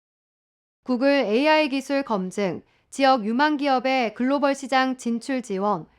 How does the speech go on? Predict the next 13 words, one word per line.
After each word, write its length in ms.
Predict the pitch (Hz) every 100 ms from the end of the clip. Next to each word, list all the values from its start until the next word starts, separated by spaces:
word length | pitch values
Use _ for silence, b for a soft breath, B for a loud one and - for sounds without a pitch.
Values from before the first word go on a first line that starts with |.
| _
교육 300 | - 254 269
운영 360 | 220 233 254 240
등 240 | 262 262 240
협력 440 | 320 311 302 302
방안을 420 | 226 202 202 214
협의하였으며 960 | 233 302 294 269 233 226 180 196 208 - b b _
구글의 460 | 247 240 277 277
최첨단 680 | 277 370 359 349 302 294 277
로봇과 720 | 196 196 233 _ 226 220 170 -
에이아이 440 | 202 233 277 277 269
기술 340 | 247 - 247
시연을 500 | - 233 190 196 262
관람했습니다. 920 | 262 190 202 208 202 170 143 107 -